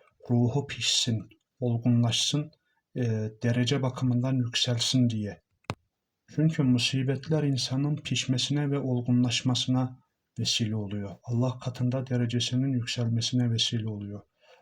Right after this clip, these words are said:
Hani görünüşte insanın hoşuna gitmeyen bir şey ama hakikatte aslında çok faydalı bir şey. Ee, gaziler ise yaşamış oldukları bu musibetli imtihanların her birini sabır ve tevekkülle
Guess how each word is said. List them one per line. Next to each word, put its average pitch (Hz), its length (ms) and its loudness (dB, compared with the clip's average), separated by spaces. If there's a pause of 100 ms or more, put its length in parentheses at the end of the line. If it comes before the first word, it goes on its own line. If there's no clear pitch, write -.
(120)
Hani 127 120 -2
görünüşte 127 540 2
insanın 135 460 0
hoşuna 131 420 -4
gitmeyen 120 600 -2
bir 107 60 -4
şey 117 300 -2
ama 147 300 -2 (320)
hakikatte 123 800 -6
aslında 127 680 0
çok - 220 -4
faydalı 113 480 -4
bir 107 40 -8
şey. 95 360 -8 (1400)
Ee, 120 400 2 (180)
gaziler 123 560 2
ise - 220 0
yaşamış 147 600 -2
oldukları 127 600 -2
bu 135 100 0
musibetli 127 640 -2
imtihanların 123 800 0
her 131 420 -4
birini 120 300 0
sabır 127 480 -2
ve 127 180 -4
tevekkülle 120 840 -2